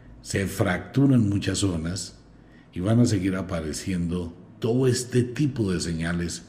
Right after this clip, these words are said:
supremamente extraordinarias. Que si hay que estar atentos, hay que estar muy atentos. No es una teoría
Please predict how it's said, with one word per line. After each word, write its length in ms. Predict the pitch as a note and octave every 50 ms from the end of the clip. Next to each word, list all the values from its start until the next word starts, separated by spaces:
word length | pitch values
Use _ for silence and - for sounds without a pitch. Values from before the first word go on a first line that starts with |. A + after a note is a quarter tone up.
| -
supremamente 800 | - - - E2 C2+ - - F#2+ G2 F#2 F2 F2+ F2 D#2 - E2
extraordinarias. 1120 | D2+ - - - D#2 D#2 D2+ D2+ D2 C#2 C#2+ D2 D2 D2+ D2+ D2+ D2 C#2+ D2 D2 - - - - - - - - - - - - - - - - - - - - - - - - - - - - - - - - - - - - - -
Que 100 | B2 G#2+
si 80 | A#2
hay 80 | C3+ C3+
que 80 | C3+
estar 240 | D3+ B2+ B2+ C#3 C#3+
atentos, 500 | C#3 C3 - C#3+ C#3+ C#3 B2+ C#3 C3 G#2+
hay 140 | A#2 A2+ A2
que 120 | - -
estar 300 | G#2+ - - A2 G2+ F2
muy 280 | E2 E2 E2+ E2+ E2+ E2+
atentos. 680 | E2 - E2+ D#2+ D2+ C#2+ C2 D2+ D#2 D2+ - - - - - - - - - - - - - - - - - - - - - - - - - - - -
No 360 | A2+ C3 C#3 C#3+ D3 D3+ D3+
es 260 | D3 C#3+ B2 - -
una 300 | C#3+ C#3 C3+ C3 B2 B2+
teoría 720 | - G2 F2+ E2+ E2 F2 F2+ F2+ F2 F2+ F#2+ G#2+ A2+ A2+